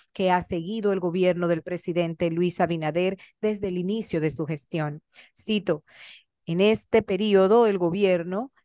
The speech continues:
hemos duplicado la capacidad instalada de energía renovable en el país", esto aseguró el señor Almonte. Fue en presencia del presidente Luis Abinader y del ministro Almonte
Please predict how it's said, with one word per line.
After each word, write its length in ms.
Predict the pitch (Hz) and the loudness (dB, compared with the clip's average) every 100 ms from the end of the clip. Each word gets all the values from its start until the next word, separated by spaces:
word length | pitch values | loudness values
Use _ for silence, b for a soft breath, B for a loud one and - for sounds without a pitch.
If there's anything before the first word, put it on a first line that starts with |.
| _ | _
hemos 440 | 208 214 220 214 | 0 2 0 0
duplicado 880 | 233 220 226 190 - 233 233 180 175 | -4 -2 -6 -8 -2 2 2 2 0
la 100 | 175 | 0
capacidad 720 | 202 196 208 233 214 226 254 - | -2 -2 -4 -4 -2 -2 -2 -6
instalada 1040 | 277 302 302 - 208 180 180 170 165 208 | -8 -8 -10 -2 0 4 4 4 4 2
de 300 | 208 185 175 | 2 0 0
energía 560 | 165 165 156 269 277 190 | 0 -2 -4 -4 -2 -2
renovable 720 | 233 226 160 160 156 160 170 | -2 -2 -2 -2 -2 -2 -2
en 160 | 180 170 | -4 -4
el 140 | 165 | -4
país", 420 | - 160 202 208 - | -2 0 0 -2 -4
esto 280 | 180 185 | -6 -2
aseguró 480 | 180 - 160 170 180 | -2 -2 -2 2 2
el 160 | 180 170 | 2 -2
señor 340 | 180 165 165 | -8 -6 -2
Almonte. 600 | 160 160 196 226 208 - B B B B | -2 -2 -4 -4 -8 -10 B B B B
Fue 300 | _ 233 226 | _ 6 6
en 200 | 240 233 | 4 2
presencia 800 | 220 196 - 196 180 - 160 156 | 0 -2 0 -2 -2 -6 -6 -4
del 200 | 170 170 | -2 -4
presidente 720 | 165 208 - 190 202 190 170 | -2 -6 -4 -2 -2 -2 -4
Luis 260 | 175 208 214 | -4 0 0
Abinader 540 | 180 175 165 214 165 | 0 2 2 2 2
y 80 | 165 | 0
del 160 | 175 | -2
ministro 500 | 185 202 254 269 269 | -2 -4 -6 -4 2
Almonte 640 | 208 180 175 160 160 208 | 2 2 0 0 0 -2